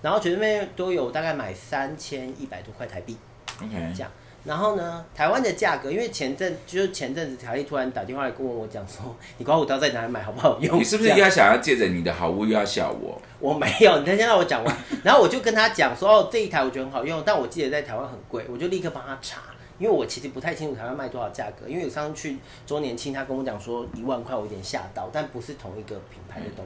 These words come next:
Speaker 1: 西这样。然后我就帮他查，查完以后呢，他要九千块。
Speaker 2: 对，九千块。
Speaker 1: <laughs> 然后我们就想说，然后我就在跟他讨论说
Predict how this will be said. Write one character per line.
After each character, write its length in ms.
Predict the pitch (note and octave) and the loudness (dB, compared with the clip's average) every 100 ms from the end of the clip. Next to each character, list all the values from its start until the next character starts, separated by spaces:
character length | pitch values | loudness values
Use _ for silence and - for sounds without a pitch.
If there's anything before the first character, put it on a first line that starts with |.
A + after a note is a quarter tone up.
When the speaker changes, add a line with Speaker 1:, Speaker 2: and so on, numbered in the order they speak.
| A2+ | -14
Speaker 1:
西 200 | - F2 - | -16 -16 -14
这 80 | |
样。 80 | - - - - - - | -14 -14 -20 -20 -20 -10
然 80 | C#3+ | -4
后 60 | D3+ | -2
我 60 | |
就 60 | D3+ | -2
帮 120 | D3+ | -2
他 80 | D#3+ | -2
查， 260 | - A2 A2+ - - | -6 -14 -16 -18 -8
查 140 | D#3+ | 0
完 160 | F3+ G3+ | 2 2
以 60 | |
后 180 | D3+ A#3 | 0 -4
呢， 240 | G3+ F#3+ F#3+ - - - | -4 -8 -12 -16 -20 -12
他 80 | G#3+ | -6
要 180 | A3 - | -6 -8
九 280 | - C#3 F2 | -6 -4 -4
千 240 | - F#3+ F#3 | -6 -10 -10
块。 400 | G#3 - - F#3+ A#2 - C#3+ | -12 -16 -6 -4 -2 -4 -2
Speaker 2:
对， 360 | F#3+ F#3+ F3+ F3 | 4 6 6 6
九 200 | F3+ F3 | 6 6
千 140 | - G3+ | 6 4
块。 160 | - - - | 4 -2 -2
Speaker 1:
<laughs> 40 | - | 2
然 0 | |
后 80 | |
我 60 | A#3 | 2
们 60 | G#3 | 2
就 80 | |
想 200 | B3 G#3 | -2 -2
说， 140 | D#3 G#3 G#3 - - | -4 -6 -8 -14 -4
然 40 | |
后 60 | F#3 | -2
我 60 | |
就 140 | F3+ G3+ | 0 0
在 120 | G#3 | 0
跟 120 | F#3+ | 0
他 60 | F#3+ | -2
讨 180 | F#3+ B2 | -4 -12
论 140 | D3 | -12
说 200 | D3+ D#3 | -12 -14